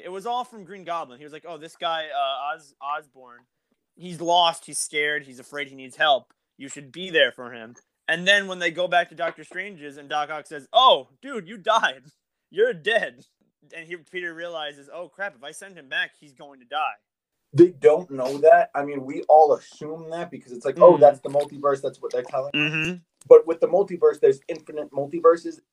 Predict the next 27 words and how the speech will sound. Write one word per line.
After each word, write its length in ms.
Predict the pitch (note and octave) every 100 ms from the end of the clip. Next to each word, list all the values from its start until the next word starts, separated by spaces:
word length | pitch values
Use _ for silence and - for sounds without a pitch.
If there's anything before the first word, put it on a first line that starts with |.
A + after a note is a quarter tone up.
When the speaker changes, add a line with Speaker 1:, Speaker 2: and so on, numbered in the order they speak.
| _
Speaker 2:
or 180 | E3 D#3+
he, 240 | E3 D#3 D3
you 80 | C#3
send 180 | D#3+ C#3+
him 80 |
back 260 | C#3 C#3+ C#3
and 100 | C3
he 60 | B2+
ends 160 | C3
up 120 | C3+
turning 240 | - C3 B2
good. 320 | A#2+ C#3 D#3 - _ _
I 120 | C#3 A2
also 400 | C3+ C#3 D3+ C#3+
say 260 | - C#3
that 220 | C#3 E3
because, 340 | - - C#3+ - _ -
like, 440 | D3+ - - - -
at 160 | D#3
the 100 | E3+
time, 420 | D3 - B2 D3+ D3
yes, 280 | B2 C3 _
not 280 | C3+ A#2+ -
pushing 260 | D3 C#3+ C#3+
the 60 |
button 320 | C#3+ C3+ D3
was 260 | D3 C#3 -